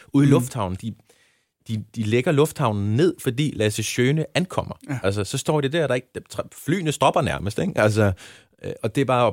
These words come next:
Speaker 1: Balotelli, da han skifter hjem til Brescia. Øh, magiske billeder. Da Ribéry kommer til Fiorentina, ser man altså ikke nogen andre steder.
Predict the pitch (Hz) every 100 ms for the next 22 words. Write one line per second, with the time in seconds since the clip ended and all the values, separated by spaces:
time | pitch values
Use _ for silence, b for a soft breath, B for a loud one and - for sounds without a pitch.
0 | - 98 101 - 113 139 107 107 110 107
1 | 104 92 87 107 104 - 90 98 120 -
2 | 95 - - 92 87 80 85 101 117 101
3 | - 90 101 110 104 92 98 101 101 87
4 | 120 - 101 87 90 - 98 95 - 101
5 | 123 117 _ _ _ _ _ _ _ _
6 | _ - 82 73 - 76 82 80 85 82
7 | 92 85